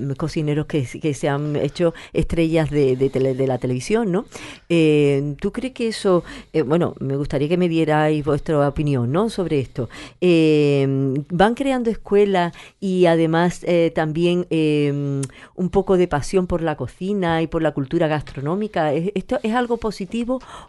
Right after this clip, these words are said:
o es algo negativo lo que está ocurriendo con, con estos cocineros que están a,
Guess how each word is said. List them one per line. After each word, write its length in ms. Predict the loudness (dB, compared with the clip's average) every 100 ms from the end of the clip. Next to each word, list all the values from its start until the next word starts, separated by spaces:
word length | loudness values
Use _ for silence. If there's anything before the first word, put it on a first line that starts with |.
| 2
o 180 | 4 4
es 140 | 4
algo 260 | 0 0 0
negativo 540 | 0 0 -2 -2 -2
lo 140 | -2 -6
que 80 |
está 360 | -8 -4 -2 -2
ocurriendo 600 | -4 -6 -4 -4 -2 -4 -8 -4
con, 480 | 2 2 2 0 -2
con 180 | -2 -2
estos 220 | -2 -4
cocineros 500 | -6 -6 -4 -2 -2
que 120 | -2 -6
están 560 | -2 -2 -2 -4 -6 -10 -16 -14 -10
a, 60 | -6